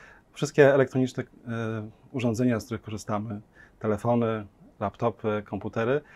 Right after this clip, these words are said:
wszystkie urządzenia zapisują informacje na nasz temat, które potem są wykorzystywane przez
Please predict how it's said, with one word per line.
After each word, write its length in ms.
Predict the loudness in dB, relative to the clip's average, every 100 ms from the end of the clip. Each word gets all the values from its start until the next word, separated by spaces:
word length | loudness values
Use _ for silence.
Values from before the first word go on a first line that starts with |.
| -20 -20 -20 _
wszystkie 340 | -10 -10 0 2
urządzenia 540 | 2 0 2 4 2 0 -12 _ -10
zapisują 600 | -8 -8 -4 -2 -2 -8 _ -20 -20 _ -14
informacje 440 | -8 -4 -4 -4
na 60 | -6
nasz 180 | -6 -6
temat, 360 | -4 -4 -4 _ _ _
które 140 | -6
potem 200 | -2 -4
są 140 | -4 -6
wykorzystywane 640 | -6 -8 -8 -6 -4 -4
przez 300 | -6 -12 -8